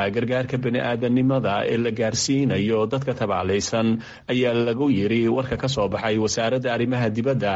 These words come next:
ee dalkaasi Yemen. Sidoo kale, wasaaradda ayaa tibaaxday in kooxda Shiicada ay fulisay weeraro ka dhan ah maraakiibta ganacsiga ee ku sugan Badda Cas, iyagoo isticmaalaya doomo aan cidina wadin iyo miinooyinka badda.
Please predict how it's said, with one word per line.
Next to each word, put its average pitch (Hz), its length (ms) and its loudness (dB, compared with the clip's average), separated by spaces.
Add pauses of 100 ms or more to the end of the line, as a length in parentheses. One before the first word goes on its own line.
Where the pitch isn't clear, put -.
ee 117 160 -2
dalkaasi 110 560 -2
Yemen. 98 360 0 (840)
Sidoo 110 300 0
kale, 113 200 -2
wasaaradda 117 520 0
ayaa 123 240 2
tibaaxday 107 540 0
in 113 120 0
kooxda 131 360 0
Shiicada 131 560 -2
ay 131 120 2
fulisay 113 560 0
weeraro 120 520 2
ka 143 120 -2
dhan 104 220 -2
ah 117 160 -2
maraakiibta 113 640 0
ganacsiga 117 600 -2
ee 113 60 2
ku 123 140 -4
sugan 110 460 0
Badda 107 300 0
Cas, 104 160 -2 (520)
iyagoo 123 320 0
isticmaalaya 110 1080 0 (260)
doomo 117 400 0
aan 113 180 0
cidina 117 440 0
wadin 104 440 2
iyo 117 220 2
miinooyinka 113 600 2
badda. 98 540 -4